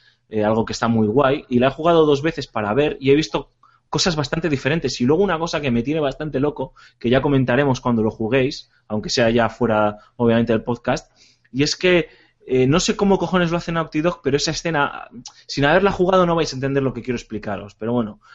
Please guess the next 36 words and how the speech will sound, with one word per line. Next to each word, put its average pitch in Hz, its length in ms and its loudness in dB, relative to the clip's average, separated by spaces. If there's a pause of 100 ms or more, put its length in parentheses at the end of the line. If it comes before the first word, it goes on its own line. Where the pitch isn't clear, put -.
(120)
la 120 140 0
gente 165 280 2
que 151 120 2
la 139 100 6
esté 139 220 0
jugando 143 320 0
se 123 100 -8
lo 123 60 0
haya 120 120 0
pasado. 104 380 -10 (300)
Esa 165 200 0
escena 180 300 0
avanza, 190 600 0 (720)
sigue 196 340 2
teniendo 180 240 -2
su 147 180 -4
ritmo, 175 320 0
muy 165 260 0
a 185 100 0
pesar 175 360 -2
de 156 80 0
lo 127 100 -2
que 127 100 -6
tú 139 120 -8
vayas 131 300 -2
haciendo. 104 500 -14 (600)
Y 123 140 -2
hostias, 123 460 -4
es 123 160 -8
muy 175 220 0
inteligente 147 580 -4
porque 110 260 -10
te 110 120 -10
da 123 100 -4
esa 170 160 -8
sensación 147 560 -10